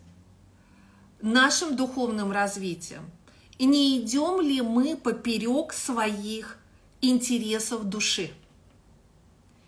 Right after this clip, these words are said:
Бывает так, что мы знаем, что нам этого делать не хочется.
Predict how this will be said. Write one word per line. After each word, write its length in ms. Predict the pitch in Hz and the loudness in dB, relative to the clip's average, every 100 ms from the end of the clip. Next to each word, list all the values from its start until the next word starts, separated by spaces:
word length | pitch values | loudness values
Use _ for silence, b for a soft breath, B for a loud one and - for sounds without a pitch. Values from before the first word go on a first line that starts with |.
| B B B B B | B B B B B
Бывает 680 | 214 262 277 349 381 302 - | 0 2 4 4 2 0 -2
так, 340 | 285 254 175 - - | 0 0 -4 -12 -16
что 260 | - - 220 | -10 0 2
мы 240 | 226 349 | 4 2
знаем, 520 | 381 262 196 180 196 - - _ _ - b b b b | 0 0 2 0 -6 -12 -20 _ _ -20 b b b b
что 280 | - - 294 | -6 2 4
нам 440 | 269 285 320 330 | 6 6 4 2
этого 400 | - 262 247 226 | 0 -2 0 -2
делать 480 | 202 214 220 208 214 | -2 0 0 -2 -2
не 100 | 254 | -2
хочется. 680 | 247 196 165 - - - | -2 -4 -6 -10 -14 -18